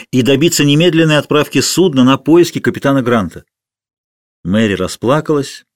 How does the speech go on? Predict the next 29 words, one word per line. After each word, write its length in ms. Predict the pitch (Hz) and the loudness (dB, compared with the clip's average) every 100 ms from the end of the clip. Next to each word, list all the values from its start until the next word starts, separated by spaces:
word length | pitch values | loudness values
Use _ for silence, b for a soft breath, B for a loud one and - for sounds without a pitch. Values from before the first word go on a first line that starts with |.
| _ _ _ _ - | _ _ _ _ -12
а 120 | 85 | -6
Роберт 400 | 90 135 120 98 | -2 0 -2 -4
опустился 580 | 90 101 - 120 107 104 | -6 -8 -6 -8 -6 -6
на 120 | 98 | -6
колени 420 | - 98 156 151 | -6 -2 -2 -2
и 120 | 156 | -4
поцеловал 580 | 117 98 - 98 110 127 | -6 -6 -4 -4 -2 0
Эллен 260 | 113 113 110 | 0 -2 -2
руку. 420 | 104 95 - - _ _ _ _ _ _ _ _ _ _ _ _ _ _ - | -2 -4 -8 -20 _ _ _ _ _ _ _ _ _ _ _ _ _ _ -4
«Оставайтесь 580 | 185 - 185 101 - - | -2 0 0 0 -4 -6
у 60 | |
меня», — 320 | 101 90 82 _ - | -4 -4 -8 _ -4
предложила 480 | 120 117 107 104 | -2 0 0 -2
смущённая 520 | 95 117 - 117 101 98 | -2 -4 -2 -2 -2 -2
хозяйка. 500 | 107 95 90 - - B B | -2 -2 -4 -6 -18 B B
«Отдохните, 720 | 202 180 117 - 113 139 110 | -4 -2 -2 -2 -2 -2 -4
поужинайте. 720 | 139 151 131 117 113 101 - _ _ _ _ - | 0 0 0 -2 -4 -6 -14 _ _ _ _ -4
Майор 420 | 101 113 120 104 | 0 2 2 2
Макнапс, 800 | 107 104 120 143 143 - - - | 0 0 0 0 -2 -6 -14 -12
двоюродный 480 | 90 90 113 107 107 | -6 -2 0 0 0
брат 200 | 110 104 | -2 -2
моего 260 | 101 101 101 | -2 -4 -2
мужа, 260 | 117 131 107 | -2 -2 0
уехал 400 | 113 131 127 127 | 0 0 0 -2
на 100 | 139 | -2
охоту 340 | 127 180 131 | -2 -4 -2
и 40 | |
будет 320 | 131 160 165 - | 0 0 -2 -2
поздно. 360 | 123 82 82 | -4 -4 -8